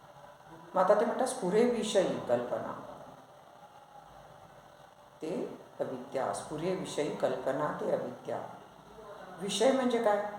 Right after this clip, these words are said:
तर विषय म्हणजे ऐहिक सुख. ऐहिक सुख म्हणजे आपल्याला जे हवंय ते मिळालं पाहिजे, अशी कल्पना मनात येणं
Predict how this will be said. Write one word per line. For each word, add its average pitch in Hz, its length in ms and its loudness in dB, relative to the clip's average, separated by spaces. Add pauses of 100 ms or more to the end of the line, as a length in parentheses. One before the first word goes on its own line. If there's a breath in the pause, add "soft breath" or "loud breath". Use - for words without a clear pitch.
(320)
तर 208 40 2
विषय 190 360 0
म्हणजे 220 340 -2 (100)
ऐहिक 165 340 -2
सुख. - 420 -8 (2750)
ऐहिक 180 280 -2
सुख 202 240 0 (120)
म्हणजे 165 300 -4 (680)
आपल्याला 160 520 2
जे 170 460 -4 (120)
हवंय 170 340 4 (920)
ते 101 80 -2
मिळालं 156 440 2
पाहिजे, 135 500 -2
अशी 180 280 -2
कल्पना 139 540 2
मनात 123 420 -4
येणं 135 260 -6